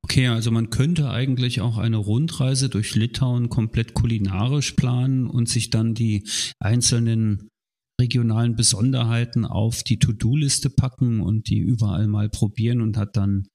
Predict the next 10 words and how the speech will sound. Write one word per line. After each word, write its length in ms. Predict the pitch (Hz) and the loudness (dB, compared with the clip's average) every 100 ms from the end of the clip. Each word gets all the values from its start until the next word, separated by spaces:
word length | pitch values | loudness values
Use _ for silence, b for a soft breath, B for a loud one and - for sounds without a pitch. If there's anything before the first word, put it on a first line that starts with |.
| B B 107 | B B 2
Litauen 520 | 104 - 104 104 95 | 2 0 0 0 0
auch 200 | 107 - | -2 0
am 220 | 110 98 | 0 0
Gaumen 720 | 101 101 120 117 101 92 73 _ | 0 0 2 2 2 0 -4 _
entdeckt. 540 | 113 101 101 98 - - | 0 0 -2 -2 -2 -2
Also 280 | 101 101 | 0 0
eigentlich 380 | 98 117 110 101 | 0 -2 0 -2
auch 160 | 92 113 | -2 -2
ganz 220 | 95 98 | 0 0
spannend. 420 | - - 92 92 | 0 2 2 0